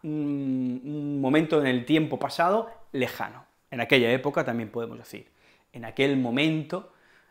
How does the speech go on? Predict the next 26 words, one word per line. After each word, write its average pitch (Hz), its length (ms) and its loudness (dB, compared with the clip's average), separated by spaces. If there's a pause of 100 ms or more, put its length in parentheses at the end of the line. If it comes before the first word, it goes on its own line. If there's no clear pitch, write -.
(140)
también 113 300 -12
podemos 113 300 -6
decir. 147 480 0
Incluso 262 580 4
en 165 140 2
aquel 175 420 8
entonces 185 960 4 (320)
también 180 400 4
lo 151 140 4
podemos 131 340 -2
decir, - 480 -4 (300)
¿vale? - 160 -8 (840)
Y 185 120 6
una 294 180 10
expresión 240 840 8 (300)
culta 208 640 10
que - 80 -8
os 127 100 -10
recomiendo 214 480 4
es - 400 2 (100)
"a 143 120 8
la 127 100 6
sazón", - 320 -10 (540)
"a 135 80 0
la 117 80 -2
sazón". - 260 -12